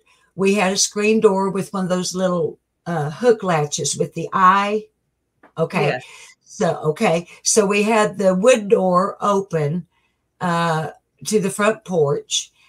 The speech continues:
Speaker 1: and had windows open, uh, with screens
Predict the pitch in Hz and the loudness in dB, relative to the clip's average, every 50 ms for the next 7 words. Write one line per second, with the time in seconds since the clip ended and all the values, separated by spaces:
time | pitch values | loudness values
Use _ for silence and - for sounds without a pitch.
0 | _ - 180 185 185 185 190 185 185 190 190 214 208 214 185 185 170 170 170 - | _ -4 -2 0 0 0 0 0 -2 -2 -2 -2 -2 0 0 0 0 0 -2 -4
1 | - - 165 160 151 151 - 147 147 156 175 175 - _ _ _ _ _ _ _ | -4 -2 0 0 -2 -2 -4 -4 -4 -4 -4 -6 -10 _ _ _ _ _ _ _
2 | - 160 160 160 160 151 - 185 190 - - - - 196 190 185 170 165 160 160 | -8 -4 -4 -2 -2 -2 -2 -2 -2 0 -2 -2 -2 -2 -2 -2 0 -2 -2 -2
3 | 170 175 - - | -4 -6 -8 -10